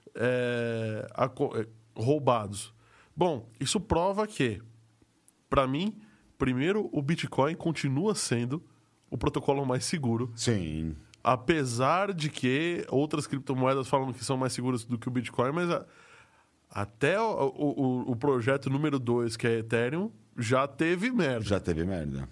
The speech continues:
Speaker 1: Bitcoin não.
Speaker 2: Teve merda, eles voltaram o bloco.
Speaker 1: É.
Speaker 2: Teve um sequ-, teve um, é, um, foi hacker também, né? Foi um sequestro grande de, de criptomoedas na blockchain do Ethereum e eles voltaram até o bloco.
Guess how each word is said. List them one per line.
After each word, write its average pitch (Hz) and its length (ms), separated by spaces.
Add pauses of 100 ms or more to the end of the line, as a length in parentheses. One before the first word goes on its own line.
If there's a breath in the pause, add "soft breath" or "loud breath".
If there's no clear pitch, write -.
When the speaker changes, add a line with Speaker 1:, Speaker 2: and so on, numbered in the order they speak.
(160)
Speaker 1:
Bitcoin 127 460
não. 208 180
Speaker 2:
Teve 98 240
merda, 98 440
eles 92 220
voltaram 104 680
o 98 80
bloco. 87 1000
Speaker 1:
É. 117 340 (300 loud breath)
Speaker 2:
Teve 95 260
um 117 80
sequ-, - 420
teve 113 240
um, 104 160
é, 123 140
um, 151 100
foi 208 160
hacker 196 380
também, 92 340
né? 82 160
Foi 82 160
um 85 60
sequestro 98 460
grande 87 480
de, 76 260
de 71 140
criptomoedas 73 680
na 71 100
blockchain 71 360
do 73 100
Ethereum 78 500
e 101 40
eles 117 180
voltaram 120 540
até 120 220
o - 80
bloco. 123 460